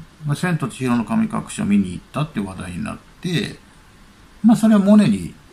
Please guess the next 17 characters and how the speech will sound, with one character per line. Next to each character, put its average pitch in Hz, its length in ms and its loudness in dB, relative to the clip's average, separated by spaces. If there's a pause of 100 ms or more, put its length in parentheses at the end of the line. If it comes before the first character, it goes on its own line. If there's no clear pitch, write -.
連-、 101 340 -4 (400)
ま 120 140 0
ず 104 60 -2
は 92 100 -4
連 95 180 -4
絡 98 220 -6
し - 80 -10
た 113 140 -2
ん 113 80 0
で 104 80 -6
す - 100 -14
よ - 140 -14
と。 - 80 -18 (600)
で、 135 120 -2
モ 170 160 2
ネ 170 160 0
が、 165 480 0